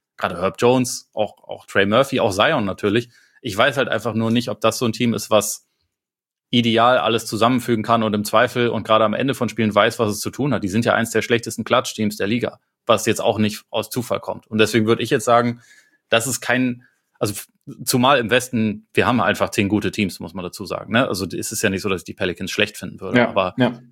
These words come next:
Speaker 1: ähm, auf eine gewisse Art und Weise sind alle Playoff-tauglich und ich hätte sie halt einfach nicht ganz weit oben stehen. Da wäre ich zum Beispiel bei Dallas, die halt klar wissen, okay, wir haben zwei Superstars, die für die Punkte zuständig sind. Wir haben ansonsten Shooter, wir haben Rollman, wir haben mittlerweile mehr Athletik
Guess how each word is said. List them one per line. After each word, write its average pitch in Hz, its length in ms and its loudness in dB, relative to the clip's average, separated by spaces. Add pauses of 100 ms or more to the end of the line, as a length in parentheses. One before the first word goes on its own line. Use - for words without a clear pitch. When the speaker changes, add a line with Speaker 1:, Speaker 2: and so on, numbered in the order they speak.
Speaker 1:
ähm, 95 440 -2 (840)
auf 117 120 4
eine 120 120 4
gewisse 123 260 2
Art 117 160 4
und 104 80 -4
Weise 110 180 4
sind 104 140 -2
alle 131 200 2
Playoff-tauglich 139 800 0
und 113 200 -4
ich - 140 -6
hätte 123 140 0
sie 117 180 0
halt 107 200 2
einfach 104 260 0
nicht 113 220 -2
ganz 104 180 -2
weit 101 160 4
oben 110 220 -2
stehen. 90 320 -10 (180)
Da 101 160 -4
wäre 110 100 6
ich 110 120 0
zum 113 100 -6
Beispiel 110 300 0
bei 101 300 2 (320)
Dallas, 123 360 2
die 117 160 0
halt 101 160 2
klar 113 240 2
wissen, 110 180 -4
okay, 95 220 -6
wir 92 80 -8
haben 98 140 -6
zwei 151 180 2
Superstars, 127 600 0
die 113 100 -4
für 127 140 -4
die 104 80 -4
Punkte 151 260 0
zuständig 135 460 -4
sind. 131 260 -4 (380)
Wir 101 120 0
haben 104 140 2
ansonsten 101 380 -2
Shooter, 143 420 2
wir 104 80 -2
haben 101 160 -2
Rollman, 139 560 2
wir 107 120 -2
haben 107 440 0
mittlerweile 107 460 2
mehr 107 220 2
Athletik 120 540 -2